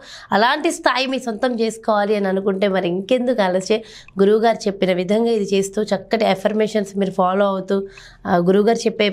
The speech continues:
మ్యాజికల్ వాటర్ని కూడా రెగ్యులర్గా ఫాలో అవుతూ మీరు మంచి స్థాయిలో ఉండాలని మనస్ఫూర్తిగా కోరుకుంటున్నాం. మరి బ్యూటిఫుల్ కాన్సెప్ట్తో మళ్ళీ మీ ముందుకు వచ్చేస్తాను. మరి అదేవిధంగా మీ అందరికీ తెలుసు కదా, గురువు గారు మనీ పవర్ ఎక్స్పర్టే కాదు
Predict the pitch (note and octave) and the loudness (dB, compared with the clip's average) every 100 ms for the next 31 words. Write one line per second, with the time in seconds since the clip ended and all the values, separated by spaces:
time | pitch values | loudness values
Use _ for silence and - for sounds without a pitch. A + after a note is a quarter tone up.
0 | F#3 F3 F3+ A#3+ A3+ G3 F3+ G3+ A#3 A3+ | 2 0 -2 -2 0 0 0 0 0 0
1 | A3 G3+ F#3+ F3 F#3 A#3 A3+ G3+ G3+ G3 | 0 0 0 -2 -2 -2 -2 -2 0 0
2 | G3 G3 - - _ _ _ G3+ G3+ G3 | 0 -2 -8 -12 _ _ _ 0 2 2
3 | G#3+ C#4 - - G3 G3+ G#3 G3+ G3 G3 | 0 -2 -2 -2 0 0 0 0 0 0
4 | G3 F3 F#3+ - - B3+ B3 A#3+ A3+ G#3 | 0 0 -2 -2 -2 -2 0 -4 0 0
5 | G3 G3 F#3+ G#3 - - - - - F#3+ | 0 -2 0 -2 -2 -8 -20 -12 -2 0
6 | F3+ B3 E4 F#4 - C4 A3+ F#3+ F#3 F#3+ | 0 0 0 -2 -2 -2 0 -2 -4 -4
7 | - A#3 F#3+ F#3 A3+ G#3+ F#3+ F#3 F#3 F3+ | -2 0 0 0 0 2 0 0 -2 -2
8 | F#3 F#3+ F#3 F3 D#3+ F3+ G3 G#3 G#3 A#3+ | -2 -2 0 0 0 0 2 0 2 0
9 | E4+ - G3 G3+ G3 A#3+ B3+ A#3+ G#3+ G#3+ | -2 -4 0 2 2 2 0 0 -2 -2
10 | - C#4 A3 G#3 A3 A#3 F3+ F3 C#4+ F#4+ | 0 0 0 0 2 0 -2 0 0 -2
11 | - - _ G#3 B3+ F4+ F4+ C4 G3+ F#3+ | -6 -20 _ -2 0 2 0 0 -2 -4
12 | - G3+ G3 - - | -2 0 -2 -4 -8